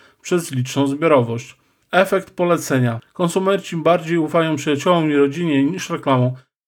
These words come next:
Efekt zerowego ryzyka. Nie wzbudzajmy obiekcji, bo zerowe ryzyka to droga do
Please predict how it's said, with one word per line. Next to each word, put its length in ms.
Efekt 300
zerowego 440
ryzyka. 440
Nie 160
wzbudzajmy 480
obiekcji, 400
bo 80
zerowe 400
ryzyka 640
to 140
droga 360
do 340